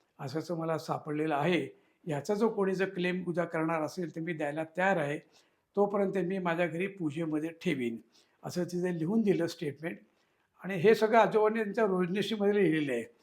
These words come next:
त्या रोजनिशीची प्रिंट देखील माझ्याकडे आहे तिची एक. मग ते सगळं घेऊन परत आजोबा घरी घेऊन आले. घरी आणल्यानंतर आजी म्हणाली, "तुम्हाला तर देवीने दृष्टांत दिला, तुम्ही म्हणालात,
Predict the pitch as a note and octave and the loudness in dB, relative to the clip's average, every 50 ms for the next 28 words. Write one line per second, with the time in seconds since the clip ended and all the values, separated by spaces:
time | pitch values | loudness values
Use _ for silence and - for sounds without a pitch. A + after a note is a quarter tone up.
0 | _ _ _ _ _ _ - E3 D#3+ E3 E3 E3 E3 F#3 E3 D3+ F3+ E3+ F#3 G3 | _ _ _ _ _ _ -4 -2 0 0 0 0 0 -2 -2 -2 -2 -2 -2 -2
1 | G3 G3 G3 F3+ F3+ F#3+ F#3 E3+ F#3 F#3 G3 F#3+ F#3 E3+ D3+ D3 E3 D#3+ E3+ F3 | -2 -2 -4 -2 -2 -2 2 0 0 0 0 0 0 0 0 0 -2 -2 0 0
2 | D#3+ E3+ F3 D3+ B2+ C3 B2 - B2 B2 A#2 - _ _ _ _ - _ _ _ | 2 2 2 2 0 -6 -14 -12 -12 -12 -12 -12 _ _ _ _ -20 _ _ _
3 | _ _ _ _ _ _ _ _ - G3+ F#3 - A3+ G#3+ G#3 G3+ G3+ G#3 G3+ F#3+ | _ _ _ _ _ _ _ _ -8 -8 2 4 6 6 6 6 4 4 4 4
4 | F3+ G3+ G#3 G#3 G#3 G#3 G3+ F3+ E3+ E3+ F#3+ G3 G#3 A3 A3 - - _ _ _ | 2 2 0 2 2 4 4 4 2 2 0 0 0 0 -2 -4 -10 _ _ _
5 | _ _ - E3 C#3+ D#3+ G#3+ A3+ G#3 F#3 - - G#3 E3 F#3 A#3 A3+ G3 D#3 C3+ | _ _ -8 -2 0 4 4 4 4 2 -4 -6 0 4 4 6 6 6 6 4
6 | D3 F3+ G3 - - _ _ _ _ _ _ _ - D3 D#3 G3 A3 G3+ G3 G3 | 2 0 -2 -4 -10 _ _ _ _ _ _ _ -8 -4 -2 0 2 2 2 2
7 | G3 G3+ G3+ G3 G#3+ G3 F3+ E3 C#3+ G3 G#3 G3 G3 F#3+ G3 G3 G3 G#3 G#3 G3+ | 2 0 2 2 2 2 2 2 0 -2 0 2 2 4 4 2 2 0 -2 -4
8 | - - - - F3 E3+ F3+ F#3 G3 G3 G3 G#3 G3+ G3+ G3+ G3+ G3+ G3+ G3+ F3+ | -6 -8 -8 -6 -2 -2 0 0 0 0 0 0 0 0 0 -2 -2 -4 -8 -12
9 | - _ _ _ _ _ _ _ _ - C#3+ F3+ F#3+ F#3+ G#3+ G#3+ A3 A3 F#3 E3+ | -14 _ _ _ _ _ _ _ _ -2 2 4 4 4 4 4 4 2 2 0
10 | E3 - - G#3 G3 F3+ G3 F#3+ F3+ F3 F#3 F3+ F3+ - F#3+ F#3+ F3+ D#3 E3 E3+ | -4 -6 -2 -2 0 2 2 0 2 2 0 0 0 -2 -2 -2 -2 0 0 0
11 | D#3+ D3+ D3 C#3+ | 0 0 -2 -4